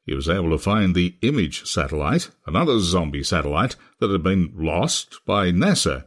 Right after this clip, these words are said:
in two thousand and five. Worldwide Special Interest Group's A T V. Happy ending for producer of ham radio documentary.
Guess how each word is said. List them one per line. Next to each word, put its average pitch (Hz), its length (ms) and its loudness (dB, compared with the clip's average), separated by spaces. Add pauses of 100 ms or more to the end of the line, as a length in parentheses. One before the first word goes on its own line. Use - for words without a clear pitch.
in 80 320 -2
two 101 200 0
thousand 82 360 -2
and 71 160 -6
five. 76 580 -4 (280)
Worldwide 71 440 0
Special 85 340 -2
Interest 82 260 -2
Group's - 440 -2
A 117 160 2
T 120 240 2
V. 98 440 0 (320)
Happy 95 400 2
ending 82 400 2
for 110 240 0
producer 98 600 0
of 78 120 0
ham 92 280 2
radio 92 380 0
documentary. 87 840 0